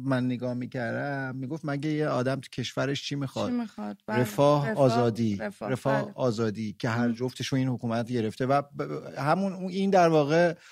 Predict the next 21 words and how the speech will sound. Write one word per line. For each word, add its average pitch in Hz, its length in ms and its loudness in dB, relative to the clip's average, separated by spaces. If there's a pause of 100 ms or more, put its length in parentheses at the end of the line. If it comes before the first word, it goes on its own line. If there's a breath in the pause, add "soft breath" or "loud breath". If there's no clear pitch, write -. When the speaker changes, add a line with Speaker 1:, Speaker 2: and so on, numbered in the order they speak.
(140 loud breath)
Speaker 1:
خواست 160 460 0
و 170 40 0
مطالبه 151 500 2
مردمه 147 520 2
دیگه. 101 200 -8
Speaker 2:
دقیقاً، 220 400 0
باید 233 180 6
از 302 180 6
یه 302 160 4
جایی 320 220 0
شروع 262 260 -4
بشه. 240 320 0 (680 soft breath)
خب، 311 280 4 (220)
اه، 302 380 8 (340 loud breath)
بریم 359 360 6
مرجان 294 420 6
خانم 294 400 4
رو 339 180 6
از 285 220 4
تهران 269 580 4
بگیریم. 320 560 0